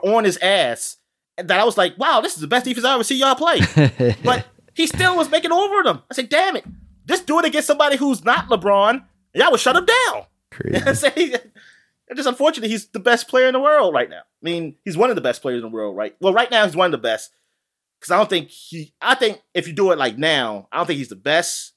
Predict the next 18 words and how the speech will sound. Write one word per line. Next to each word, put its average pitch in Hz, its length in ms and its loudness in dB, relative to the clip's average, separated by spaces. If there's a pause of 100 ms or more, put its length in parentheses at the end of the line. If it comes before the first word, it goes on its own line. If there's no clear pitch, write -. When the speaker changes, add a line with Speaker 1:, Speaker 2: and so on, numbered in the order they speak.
Speaker 2:
Mm-hmm. 117 120 8
Speaker 1:
'Cause 98 280 0
this, 294 140 -2
this, 302 280 -2
just - 200 -2
because 302 220 2
his 196 120 2
age, 196 400 0
just 190 160 -6
'cause 190 140 -2
he's 147 100 -6
older. 143 340 -2 (160)
Speaker 2:
Right. - 220 -4
Speaker 1:
But 180 260 2 (340)
I - 40 -2
think 220 160 2
overall, 165 400 2
like, 113 240 -4